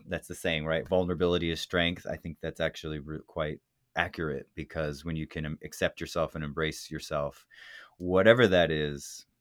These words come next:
um, then you're a lot stronger for it. Um, and, you know, I think that, like, men shouldn't be afraid to explore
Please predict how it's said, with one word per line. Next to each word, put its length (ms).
um, 640
then 500
you're 180
a 60
lot 220
stronger 640
for 280
it. 340
Um, 760
and, 580
you 80
know, 100
I 100
think 320
that, 300
like, 460
men 180
shouldn't 300
be 120
afraid 540
to 140
explore 1080